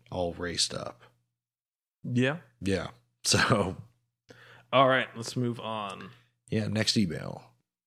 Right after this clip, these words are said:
Speaker 2: So this is from Edward, and he says, "You don't know Goldwings."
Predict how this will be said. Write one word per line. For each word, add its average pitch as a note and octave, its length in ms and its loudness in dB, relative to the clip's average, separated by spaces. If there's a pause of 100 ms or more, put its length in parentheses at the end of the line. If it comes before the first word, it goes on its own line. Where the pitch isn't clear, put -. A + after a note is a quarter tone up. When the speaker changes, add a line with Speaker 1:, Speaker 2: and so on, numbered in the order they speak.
(1120)
Speaker 2:
So C3+ 1040 6
this D3 260 2
is C#3 220 2
from A#2+ 480 0
Edward, G2+ 640 -6
and G#2+ 80 -10
he A2+ 100 -6
says, G2+ 600 -6
"You A2 340 -4
don't D3+ 240 4
know B2 220 -2
Goldwings." G2+ 840 -10